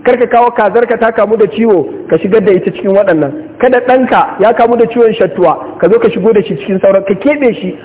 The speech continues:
Duk wata cuta in ta faru, a keɓe mutum, kar a shigo da shi cikin masu lafiya saboda kar su kamu. Wannan sanin manzon Allah ne, sallallahu alaihi wasallama, cewa waɗannan cututtuka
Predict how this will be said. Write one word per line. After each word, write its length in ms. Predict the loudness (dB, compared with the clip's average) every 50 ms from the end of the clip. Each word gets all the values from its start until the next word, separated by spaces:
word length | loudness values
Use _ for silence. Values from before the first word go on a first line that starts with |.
| -16 -12
Duk 120 | -8 -4 0
wata 200 | 0 0 0 0
cuta 320 | 0 0 -2 2 2 2 2
in 100 | 2 0
ta 100 | 0 0
faru, 180 | 0 0 0 2
a 80 | 0 -2
keɓe 360 | -2 0 -2 -2 0 2 2 2
mutum, 300 | 2 2 0 -2 -2 -4 -6 -12 -16 -4
kar 120 | -2 -2 0 2
a 80 | 0 0
shigo 220 | 0 2 2 2
da 80 | 2 2 0
shi 80 | -2 -6 -6
cikin 240 | -6 -4 -4 -2 0
masu 240 | 0 0 0 0 2
lafiya 340 | 2 2 2 0 -2 0 0
saboda 240 | 0 0 0 0 0
kar 140 | 0 -2 -2
su 80 | -2 -2
kamu. 300 | -2 -2 -2 -2 -2 -6 -6 -10 -14 -18 -20 -10 -4
Wannan 240 | -2 0 0 0 2 2
sanin 200 | 2 2 4 4
manzon 280 | 2 2 2 2 2 2
Allah 220 | 2 2 2 4
ne, 120 | 2 2
sallallahu 300 | 0 0 0 2 2 2
alaihi 80 | 2 0
wasallama, 320 | 0 2 2 2 2 2 0 -4 -10 -2
cewa 140 | 2 2 4
waɗannan 440 | 4 2 2 0 0 2 0 0 0 -2
cututtuka 600 | -4 -4 -4 -2 -4 -6 -4 -4 -2 0 0 0